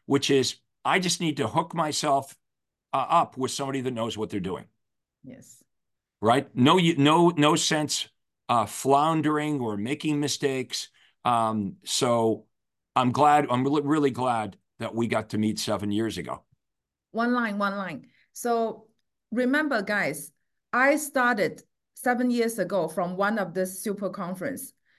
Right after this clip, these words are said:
Speaker 2: and I'm a new immigrant. I know nothing. So if I can do it, everybody can. Trust me.
Speaker 1: Yep. A-, and, and that's what people need to believe.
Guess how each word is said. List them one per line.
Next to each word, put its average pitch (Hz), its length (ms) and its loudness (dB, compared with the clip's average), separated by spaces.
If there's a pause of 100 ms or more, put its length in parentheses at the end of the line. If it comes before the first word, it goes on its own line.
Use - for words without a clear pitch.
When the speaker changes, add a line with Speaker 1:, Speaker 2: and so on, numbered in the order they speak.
(100)
Speaker 2:
and 185 240 -6 (520)
I'm 226 180 2
a 247 40 4
new 302 180 2
immigrant. 269 560 0
I 214 100 -2
know 240 160 2
nothing. 240 440 0
So 214 200 -4
if 254 180 0
I 269 180 2
can 269 220 2
do 233 140 0
it, - 280 -4
everybody 294 480 4
can. 233 380 0
Trust 330 280 0
me. 208 340 -2 (880)
Speaker 1:
Yep. 147 280 0 (520)
A-, 131 120 6
and, 131 240 2
and 135 140 6
that's 190 260 4
what 170 220 4
people 156 320 4
need 131 240 0
to 135 100 2
believe. 110 480 -2